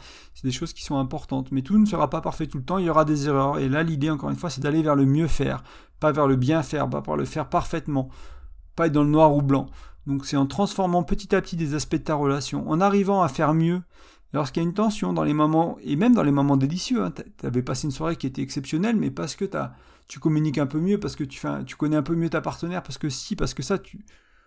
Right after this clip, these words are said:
tu passes une soirée qui est doublement délicieuse, quelque chose de vraiment, il y a tout qui était nickel, quoi, pour ce soir-là, pour cette expérience-là, dans ce moment-là, et à intensifier les moments qui sont déjà beaux et, et désintensifier les moments qui sont négatifs. Donc,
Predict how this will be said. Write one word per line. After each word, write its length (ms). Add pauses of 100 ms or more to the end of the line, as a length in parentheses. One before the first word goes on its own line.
(120)
tu 140
passes 220
une 100
soirée 320
qui 80
est 20
doublement 460
délicieuse, 440
quelque 180
chose 180
de 80
vraiment, 340
il 60
y 40
a 40
tout 280
qui 180
était 180
nickel, 420
quoi, 220 (340)
pour 180
ce 80
soir-là, 300
pour 160
cette 140
expérience-là, 720
dans 160
ce 100
moment-là, 480 (380)
et 360 (220)
à 300 (100)
intensifier 760
les 100
moments 320
qui 100
sont 160
déjà 240
beaux 300
et, 460
et 80
désintensifier 600
les 80
moments 220
qui 100
sont 120
négatifs. 440 (460)
Donc, 200